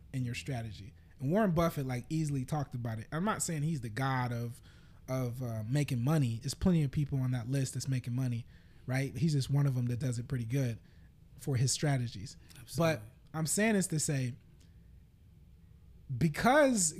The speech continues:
Speaker 1: Google is a blue chip stock, right? You know what I'm saying, Google, let's say Apple and stuff like that, does not mean that you can afford that for your strategy, depending on what it is. You know what I'm saying? So I'm gonna give you a, a quick example. Let's say,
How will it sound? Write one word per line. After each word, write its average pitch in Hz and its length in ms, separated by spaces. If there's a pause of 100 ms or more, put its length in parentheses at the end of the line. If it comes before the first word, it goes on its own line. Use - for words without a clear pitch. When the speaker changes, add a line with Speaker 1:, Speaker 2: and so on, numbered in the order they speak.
Speaker 1:
Google 196 420
is 147 160
a 139 40
blue 175 260
chip 165 300
stock, - 460
right? 127 300 (300)
You 139 80
know 139 40
what 139 40
I'm 131 40
saying, 139 280
Google, 151 560
let's 139 180
say - 220
Apple 151 400
and 147 100
stuff 147 240
like 143 220
that, 147 240 (520)
does 180 220
not 185 300
mean 160 600 (280)
that 147 280
you 175 80
can 160 160
afford 165 460
that 143 220
for 139 200
your 127 140
strategy, 117 600 (120)
depending 147 340
on 131 100
what 127 120
it 117 120
is. 104 280 (400)
You 123 80
know - 20
what - 40
I'm 127 40
saying? 139 160
So 160 100
I'm 165 60
gonna 175 80
give 156 160
you 151 140 (100)
a, 139 40
a 135 40
quick - 240
example. 127 420 (380)
Let's 220 240
say, 165 400